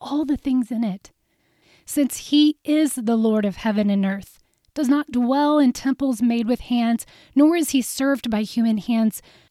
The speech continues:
as though he has needed anything, since he himself gives to all people life,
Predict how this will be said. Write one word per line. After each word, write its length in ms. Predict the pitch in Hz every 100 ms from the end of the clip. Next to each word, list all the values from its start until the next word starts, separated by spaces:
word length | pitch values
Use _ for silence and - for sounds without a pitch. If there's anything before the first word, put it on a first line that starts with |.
| _ _
as 180 | 254 226
though 220 | 208 277
he 180 | 277 269
has 260 | 208 226 190
needed 380 | 208 240 226 202
anything, 600 | 185 180 - 185 220 233 _ _ _
since 280 | - 254 -
he 180 | 294 285
himself 600 | 277 254 - 254 233 226 196
gives 460 | 240 269 202 202 - -
to 200 | 233 285 _
all 300 | - 269 285
people 640 | - - 277 - 226 175 - _ _ -
life, 580 | 240 254 220 175 -